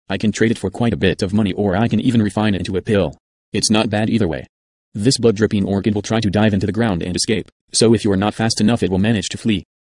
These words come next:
Fatty Zhu casually said. But as he spoke, let alone the saint youth that had been complaining all this time,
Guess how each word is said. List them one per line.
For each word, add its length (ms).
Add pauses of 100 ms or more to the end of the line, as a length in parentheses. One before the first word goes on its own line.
Fatty 240
Zhu 120
casually 380
said. 280 (440)
But 160
as 80
he 60
spoke, 240 (240)
let 160
alone 220
the 40
saint 300
youth 160
that 80
had 80
been 100
complaining 460
all 120
this 160
time, 300